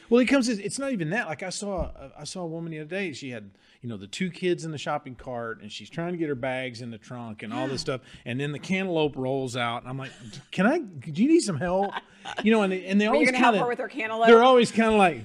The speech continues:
Speaker 1: "Cantaloupes,
Speaker 2: <laughs>
Speaker 1: plural." They always kinda, like, push, they're always a little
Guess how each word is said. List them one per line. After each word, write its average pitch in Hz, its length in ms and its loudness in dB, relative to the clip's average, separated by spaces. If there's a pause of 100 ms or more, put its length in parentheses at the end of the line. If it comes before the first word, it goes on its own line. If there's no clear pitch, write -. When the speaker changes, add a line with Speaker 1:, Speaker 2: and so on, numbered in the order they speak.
(120)
Speaker 1:
"Cantaloupes, 160 800 2 (200)
Speaker 2:
<laughs> 208 220 -8
Speaker 1:
plural." 156 380 2 (380)
They 208 100 8
always 262 260 8
kinda, 220 300 2
like, 160 260 0 (440)
push, 196 200 4
they're 175 300 2
always 226 240 4
a 165 80 -2
little 147 380 -2